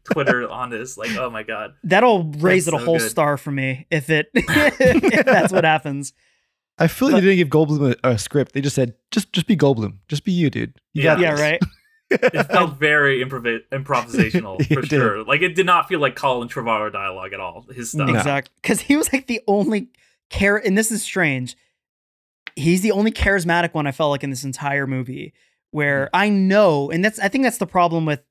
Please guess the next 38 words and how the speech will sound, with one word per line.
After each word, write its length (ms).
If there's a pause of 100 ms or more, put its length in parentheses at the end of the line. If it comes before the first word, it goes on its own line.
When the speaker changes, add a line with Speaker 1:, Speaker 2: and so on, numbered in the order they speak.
(140)
Speaker 2:
mishandling 840
Chris 260
Pratt, 320 (380)
because 240
we 200
know 320
how 120
charismatic 560
he 120
can 200
be, 340 (220)
whether 260
it 100
be 140
Parks 320
and 120
Rec 440
or, 260
or, 340
uh, 200
Guardians 320
of 80
the 40
Galaxy. 580 (280)
We 200
know 240
how 280
charming 680
he 100
can 160
be, 220
but 100
I 40
feel 200
like 140
with 180
this 220
role 680